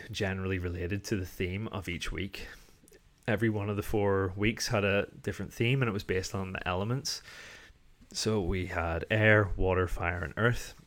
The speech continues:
and how they related to things like anger and sadness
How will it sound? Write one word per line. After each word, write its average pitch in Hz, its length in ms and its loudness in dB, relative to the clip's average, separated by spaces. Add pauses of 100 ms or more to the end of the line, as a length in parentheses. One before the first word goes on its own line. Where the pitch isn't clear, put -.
and 95 240 -4
how 95 180 -2
they 90 140 0
related 87 600 0
to 92 100 -8
things 85 300 -8
like 78 120 -8
anger 104 460 0
and 85 140 -6
sadness 92 840 -4